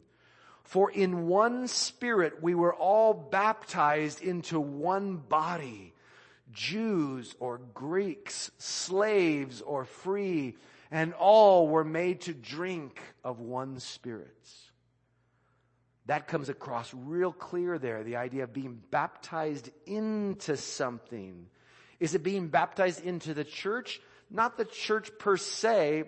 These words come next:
but the body of Christ, which is the church. But it means that we're baptized into Christ.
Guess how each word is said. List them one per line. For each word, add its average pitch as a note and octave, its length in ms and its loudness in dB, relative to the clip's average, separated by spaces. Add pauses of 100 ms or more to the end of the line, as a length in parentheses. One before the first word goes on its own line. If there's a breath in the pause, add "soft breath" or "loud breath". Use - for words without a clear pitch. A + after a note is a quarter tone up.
but E3 200 0
the D#3+ 60 0
body D3+ 500 4
of D3+ 180 0
Christ, F3+ 520 -2
which G3+ 260 -2
is B3+ 300 -12
the D3+ 160 -4
church. - 580 -10 (480 soft breath)
But G#3+ 120 2
it G#3+ 100 2
means A#3+ 240 0
that G#3+ 120 0
we're G3+ 120 6
baptized F#3 800 -4
into F3+ 300 -4
Christ. C3 540 0